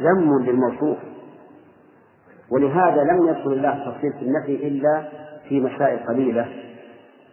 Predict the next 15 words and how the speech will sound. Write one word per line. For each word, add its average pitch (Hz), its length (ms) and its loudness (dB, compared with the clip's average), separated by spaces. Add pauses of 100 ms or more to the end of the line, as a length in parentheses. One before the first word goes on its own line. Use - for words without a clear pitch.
(200)
إما 156 520 4
ل-، 131 500 4
لإبطال 131 720 2
قول 131 360 4
من 127 220 2
وصفه 123 440 0
بهذا 127 280 0
المنفي 131 720 -4 (840)
مثل 123 300 -8
قوله 127 320 0
تعالى: 123 340 0
"لم 135 120 0
يلد 165 220 0 (1080)
ولم 123 300 0
يولد"، 143 520 2